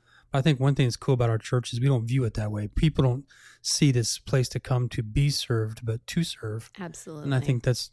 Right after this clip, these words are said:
Speaker 1: that's kinda biblical. I think there's something like that in Mark, as a matter of fact.
Speaker 2: You think?
Speaker 1: Jesus said something. <laughs> Hey, thanks for letting me interview you.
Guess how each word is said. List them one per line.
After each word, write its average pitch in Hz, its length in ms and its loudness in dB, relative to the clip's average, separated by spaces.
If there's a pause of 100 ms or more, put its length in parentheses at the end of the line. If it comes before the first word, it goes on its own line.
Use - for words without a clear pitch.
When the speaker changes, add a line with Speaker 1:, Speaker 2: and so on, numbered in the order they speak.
Speaker 1:
that's - 160 -4
kinda 208 180 0
biblical. 139 460 2
I 110 80 0
think 165 200 -2
there's 156 140 -2
something 175 300 -4
like 190 160 0
that 180 100 0
in 175 100 0
Mark, 156 360 -2
as 117 100 -10
a 113 40 -6
matter 110 180 -2
of 107 80 -6
fact. 123 320 -8
Speaker 2:
You 160 160 -8
think? 247 320 -14
Speaker 1:
Jesus 123 280 -4
said 120 160 -2
something. 120 400 -4
<laughs> - 60 -4 (1300)
Hey, 170 180 2
thanks 196 240 2
for 202 120 2
letting 180 180 6
me 131 160 4
interview 135 260 0
you. 104 200 -6